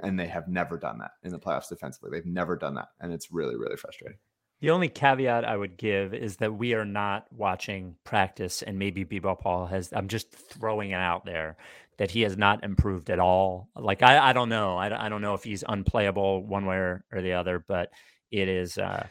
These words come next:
Speaker 1: The
Speaker 2: it
Speaker 1: jumper, the ju-, the jumper looks better. He just makes stuff happen. I think I can see why he, you'd be his coach, as we talked about last week, and, and go like,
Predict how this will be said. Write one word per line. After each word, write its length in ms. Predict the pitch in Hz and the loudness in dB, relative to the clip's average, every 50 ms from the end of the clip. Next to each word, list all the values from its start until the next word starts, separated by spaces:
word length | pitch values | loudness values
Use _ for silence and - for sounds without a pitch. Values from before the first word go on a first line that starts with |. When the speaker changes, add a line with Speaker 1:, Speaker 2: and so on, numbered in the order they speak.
| _ - | _ 4
Speaker 1:
The 80 | - | 6
Speaker 2:
it 20 | 254 | 12
Speaker 1:
jumper, 340 | 175 175 175 180 - - | 12 12 12 12 8 6
the 120 | 135 175 190 | 6 6 6
ju-, 200 | 160 143 156 - | 8 6 2 4
the 120 | 147 151 | 4 6
jumper 280 | 135 131 131 135 147 143 | 8 10 8 10 10 8
looks 200 | 139 135 131 - | 8 8 6 6
better. 800 | - 127 127 127 131 131 127 127 127 127 127 127 127 123 - - - _ _ _ _ _ - | 8 10 10 10 10 10 8 10 8 8 6 6 2 -6 -12 -20 -20 _ _ _ _ _ 0
He 160 | 127 156 185 | 2 4 6
just 180 | 185 320 254 | 6 6 8
makes 180 | 190 202 208 208 | 10 10 10 10
stuff 140 | - 185 139 | 8 6 8
happen. 300 | 156 147 135 - 92 87 | 10 8 8 8 6 6
I 100 | - 143 147 | 6 6 8
think 180 | - 214 196 - | 8 6 8 10
I 120 | 151 170 | 8 8
can 200 | 165 - 185 170 | 8 8 4 4
see 160 | - - 196 220 | 6 4 4 10
why 240 | 202 170 156 151 | 10 12 12 12
he, 320 | 143 127 127 127 120 123 120 113 | 8 6 4 2 0 -2 0 0
you'd 140 | 123 117 | 0 4
be 80 | 113 123 | 6 4
his 80 | 113 110 | 4 6
coach, 260 | - 120 113 107 117 | 6 4 4 4 2
as 100 | 110 110 | 0 -2
we 80 | 113 | 0
talked 200 | 107 117 110 104 | 2 2 2 4
about 120 | 110 101 92 | 4 4 6
last 200 | 101 98 101 - | 4 4 4 2
week, 140 | 107 98 101 | 0 0 0
and, 160 | 95 95 - | -4 -4 -4
and 220 | - 98 101 104 98 | -4 -4 -4 -2 0
go 180 | 107 98 98 | 2 2 2
like, 360 | 95 95 90 85 85 - - | 2 2 0 0 -2 -4 -10